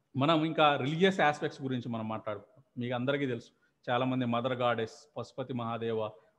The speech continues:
అనేటటువంటి కొన్ని టెర్రకోట ఫిగరిన్స్ ఆడ దొరికినటువంటి అంశాలు. ఓకే, so అవే కాకుండా కొన్ని రకాలైనటువంటి పేల్స్ మీకు తెలుసు. ఓకే, so బీడ్స్ అవన్నీ తెలుసు. ఓకే, పూసలు, బీడ్స్ అంటే పూసలు.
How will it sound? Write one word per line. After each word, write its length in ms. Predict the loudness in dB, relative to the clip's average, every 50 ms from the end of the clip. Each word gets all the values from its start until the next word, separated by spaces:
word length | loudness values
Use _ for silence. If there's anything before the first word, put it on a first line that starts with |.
| -6 -4
అనేటటువంటి 540 | -2 -2 -2 -4 -6 -6 -4 -4 -4 -6
కొన్ని 300 | -6 -4 -4 -2 -2 -4
టెర్రకోట 480 | -6 -4 -4 -2 -2 -2 -2 -2 -2 -2
ఫిగరిన్స్ 640 | -4 -4 -4 -4 -2 -2 -2 -4 -6 -8 -8 -8 -10 -12 _ _ _ -6 -4
ఆడ 120 | -2 -2
దొరికినటువంటి 640 | -2 -4 -4 -4 -2 -4 -4 -4 -4 -6 -4 -4 -4
అంశాలు. 460 | -6 -6 -8 -12 -12 -14 -14 _ _ _ _ _ -6 -6
ఓకే, 260 | -6 -4 -6 -8 -8 -8 -4 0
so 260 | 2 2 2 0 -2 -4 -10 -14 -6 -2
అవే 260 | 0 2 4 4 4 6
కాకుండా 420 | 6 4 4 4 2 4 2 2
కొన్ని 240 | 2 2 2 2 2
రకాలైనటువంటి 1040 | 0 -2 -4 -4 -4 -2 -2 -2 -2 -4 -4 -4 -4 -6 -6 -6 -6 -8 -10 -10 -12 _ _ _ _ _ _ _ 2
పేల్స్ 520 | 4 4 6 4 2 0 -4 -14 -12 -6 -4
మీకు 220 | -4 -4 -2 -4 -2
తెలుసు. 600 | -2 -2 -4 -4 -10 -20 _ _ _ _ -12 -12
ఓకే, 240 | -10 -8 -10 -10 -12 _ _ _ _ _ -8 -2
so 300 | 0 2 2 2 0 -2 -8 -12 _ -18
బీడ్స్ 560 | -14 -6 -2 2 2 2 2 0 -4 -14 -20 _ _ _ -6
అవన్నీ 340 | -4 -2 0 0 2 2 0
తెలుసు. 300 | 0 -2 -4 -4 -10 -18 _ _ _ _ -10 -8
ఓకే, 200 | -8 -6 -6 -8
పూసలు, 560 | -4 0 2 2 2 2 0 -4 -4 -8 -12 -8
బీడ్స్ 280 | -6 -6 -6 -4 -4
అంటే 140 | -6 -6 -6
పూసలు. 380 | -8 -6 -6 -6 -6 -8 -12